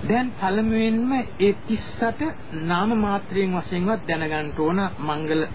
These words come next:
සූත්‍රයේ එන කරුණු තිස් අට මොනවද කියලා. බාලයන් නැත්තම් නුවණ නැති, සත්පුරුෂකම් නැති ඇත්තන්ව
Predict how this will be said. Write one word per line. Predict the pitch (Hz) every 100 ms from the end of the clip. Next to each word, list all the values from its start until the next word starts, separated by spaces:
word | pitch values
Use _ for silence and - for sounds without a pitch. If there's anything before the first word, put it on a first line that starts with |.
| - -
සූත්‍රයේ | 151 151 - 151 147
එන | 170
කරුණු | 180 160 147 156
තිස් | 156 160 -
අට | 139 170
මොනවද | 151 135 135 120 -
කියලා. | - 185 131 - - - - - - - - - - - - - - - - - - 156
බාලයන් | 180 220 247 240 233 247 269 - - -
නැත්තම් | 175 170 - - 180 175 165
නුවණ | 165 196 202 196 175
නැති, | 185 - 226 233 - - - - -
සත්පුරුෂකම් | 202 185 - 196 202 190 185 180 170
නැති | 160 170 - 220 - - -
ඇත්තන්ව | 180 - 180 170